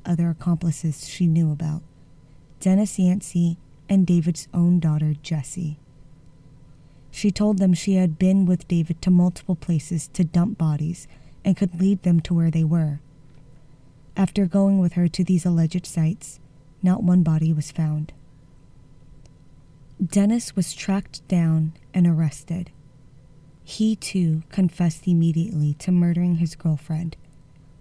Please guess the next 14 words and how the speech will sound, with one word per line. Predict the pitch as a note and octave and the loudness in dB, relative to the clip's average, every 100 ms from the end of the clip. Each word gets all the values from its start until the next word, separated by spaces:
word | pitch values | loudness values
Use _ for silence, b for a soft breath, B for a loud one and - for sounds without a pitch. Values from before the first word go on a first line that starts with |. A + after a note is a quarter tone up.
| - - | -20 -20
He | - G3+ | -2 2
also | G#3 F#3 G#3+ | 2 0 -4
stated | - - E3+ D#3 D3+ - b b - | -4 -2 0 0 -4 -6 b b -8
that | F#3 | -6
he, | F3+ G3+ | -4 -4
too, | F#3+ - F#3 F3 | -4 -4 -2 0
had | D#3+ D#3+ | -2 -2
been | F3 E3 | 0 2
with | D#3+ | 0
David | - E3 D#3 D#3 - | -2 -2 -2 -6 -2
to | F#3 | 2
multiple | F3 E3 - - F3 | 4 2 -2 -6 -6
dump | D#3 D#3+ E3 | -2 -2 -2
sites | - D#3 E3+ - - | -4 -6 -6 -12 -16